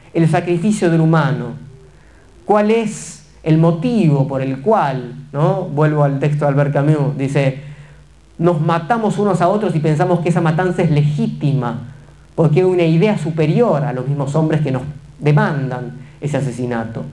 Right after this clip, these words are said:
Por eso él lo llama asesinato legitimado filosóficamente. Conclusión, entonces, de los dos mitos.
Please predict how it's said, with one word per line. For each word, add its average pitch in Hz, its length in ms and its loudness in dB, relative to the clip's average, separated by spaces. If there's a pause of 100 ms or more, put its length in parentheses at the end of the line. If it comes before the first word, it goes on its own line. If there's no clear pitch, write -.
(420)
Por 135 120 -2
eso 147 140 2
él 139 60 4
lo 139 60 4
llama 147 560 0
asesinato 147 680 0
legitimado 156 1080 2
filosóficamente. 131 1080 -2 (4000)
Conclusión, 175 800 2
entonces, 143 420 -2
de 123 80 0
los 123 140 -2
dos 135 160 -2
mitos. 113 720 -10